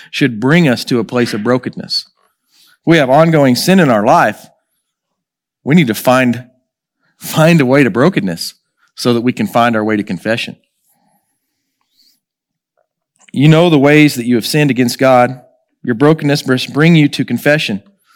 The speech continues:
The sorrow and the realization of the helpless state of your heart must bring you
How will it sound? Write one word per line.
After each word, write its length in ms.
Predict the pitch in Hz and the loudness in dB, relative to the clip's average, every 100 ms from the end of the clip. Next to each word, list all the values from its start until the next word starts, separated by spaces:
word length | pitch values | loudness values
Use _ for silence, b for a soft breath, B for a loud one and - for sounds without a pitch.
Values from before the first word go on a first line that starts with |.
| B B B B - | B B B B -10
The 60 | 117 | -6
sorrow 560 | - 143 151 160 165 | 0 2 4 4 2
and 100 | 151 | 2
the 60 | 131 | 0
realization 760 | 131 147 143 127 131 143 165 139 | 2 4 2 2 0 0 -2 -2
of 100 | 98 | -4
the 80 | |
helpless 420 | 98 135 147 151 - | -4 -2 -2 -4 -4
state 280 | 143 143 | 0 0
of 80 | 131 | 0
your 100 | 117 | -4
heart 340 | 107 131 139 123 | 0 0 0 -4
must 240 | 110 - | -8 -8
bring 280 | 127 147 139 | -4 0 2
you 300 | 117 110 | 2 0